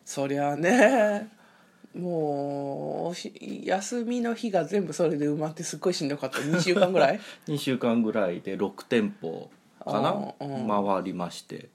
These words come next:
Speaker 1: 休みの日は寝たい。<laughs> 今繁忙期だからさ。
Speaker 2: そうですね。
Speaker 1: 体力回復に努めたい。
Speaker 2: まあまあ、二人して。まあ、それでも、あの、行ったらね、やっぱり色々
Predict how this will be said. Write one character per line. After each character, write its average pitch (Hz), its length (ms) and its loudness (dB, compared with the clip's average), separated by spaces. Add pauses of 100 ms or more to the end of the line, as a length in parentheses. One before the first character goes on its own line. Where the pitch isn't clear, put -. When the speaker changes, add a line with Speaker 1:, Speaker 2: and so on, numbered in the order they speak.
(240)
Speaker 1:
休 170 460 0
み 160 160 0
の 156 140 -2
日 160 180 0
は 135 140 -4
寝 147 240 4
た 170 260 6
い。 226 60 4 (680)
<laughs> - 720 -12
今 156 140 -8
繁 202 320 0
忙 196 220 2
期 - 80 -10
だ 147 140 -2
か - 120 0
ら 139 100 2
さ。 - 120 -6 (360)
Speaker 2:
そ 110 280 -2
う 90 40 -2
で - 60 -6
す - 300 -8
ね。 95 280 -8 (480)
Speaker 1:
体 185 220 0
力 147 240 -4
回 151 220 -2
復 147 240 -8
に 139 140 -6
努 - 240 -6
め 139 100 -10
た - 120 -4
い。 - 20 -6 (840)
Speaker 2:
ま 95 200 -2
あ 82 40 -4
ま 85 180 -4
あ、 85 80 -8
二 - 260 -2
人 101 140 -2
し - 100 -16
て。 101 140 -8
ま 214 140 6
あ、 - 60 6
そ 240 120 0
れ 269 120 -2
で 339 80 -2
も、 117 340 6
あ 104 80 4
の、 104 280 0
行 143 140 -6
っ - 20 -20
た 113 160 2
ら 147 100 4
ね、 110 220 -2
や 110 80 -6
っ - 80 -10
ぱ 120 140 0
り 92 100 -2
色 107 260 6
々 104 280 0